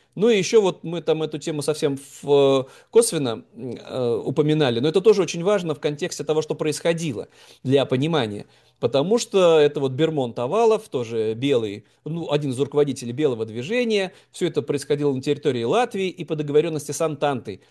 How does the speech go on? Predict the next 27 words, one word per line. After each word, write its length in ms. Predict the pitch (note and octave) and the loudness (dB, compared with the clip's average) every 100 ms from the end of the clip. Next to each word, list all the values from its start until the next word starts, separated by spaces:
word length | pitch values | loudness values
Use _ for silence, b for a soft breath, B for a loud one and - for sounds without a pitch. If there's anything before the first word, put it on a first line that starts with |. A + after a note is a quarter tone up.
| b | b
он 180 | D#3 E3+ | -2 -2
тоже 360 | - F#3 D3+ B2+ | 2 2 2 0
должен 440 | C#3 F3 C#3+ C#3 | 0 -2 -2 -4
был 120 | F3+ | -4
принимать 380 | E3 C#3 D#3 F3+ | -4 -4 -4 -6
участие 540 | C3+ D3 D3+ - D3 | -4 0 -2 -2 -4
в 100 | C3 | -2
походе 440 | B2+ A#2+ F#3 D#3+ B2+ | -4 -2 -2 0 0
на 160 | D3+ | -2
Петроград. 680 | F3 D3 C#3+ C3+ D3 G#2+ - b b b - | -4 -4 -4 0 0 0 -4 b b b -4
И 60 | |
он, 100 | D3 | -2
кстати, 220 | F#3 E3+ | -2 -4
был 240 | E3+ F#3+ F#3 | 0 2 0
экипирован 580 | D#3+ D#3+ E3+ G3 F#3 C3+ | -6 -8 0 2 2 0
лучше, 460 | C#3 G3 - G2 - b - | -4 -6 -8 -12 -14 b -4
чем 280 | C3 A#2+ | 0 0
армия 420 | B2 C3+ B2+ A#2 A2+ | 0 -2 -2 -4 -2
Юденича. 640 | A#2+ C3+ A2+ G#2 G#2 - B B B | -2 -2 -2 -6 -10 -12 B B B
Ну, 80 | C3+ | -4
это 120 | A#2 | -4
вот 60 | A2 | -6
второе 300 | - C3 A2 | -2 2 0
наступление 420 | G#2+ A#2 B2 G#2+ | -2 -6 -4 -6
на 40 | |
Петроград, 540 | - C#3 D3+ G3+ A3+ - | -6 -2 0 2 0 -2
осень 360 | A#2+ A2 G2 | -4 -4 -10